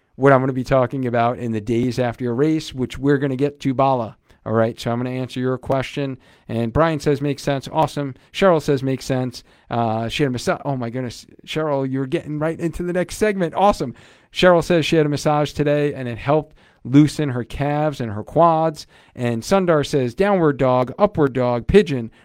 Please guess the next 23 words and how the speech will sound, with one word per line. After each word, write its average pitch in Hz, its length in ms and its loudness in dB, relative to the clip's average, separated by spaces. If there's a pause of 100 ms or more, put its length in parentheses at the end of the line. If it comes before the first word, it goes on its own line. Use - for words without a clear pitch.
runner's 175 360 6
lunge 123 280 -2
for - 140 -6
hamstrings 135 500 -4
are 113 60 -6
some 135 200 -6
of 127 60 -4
my 117 140 -4
favorite 160 420 0 (240)
post-race 139 680 2
recovery 131 400 0
stretches." 139 560 0 (360)
So 117 160 2
Rachel, 175 580 4
I'm 127 140 -4
sure 160 240 2
you 143 200 2
will 151 200 4
have 139 220 -2
some 127 180 -8
input 143 400 -2
on 117 240 -4
that, 160 340 -2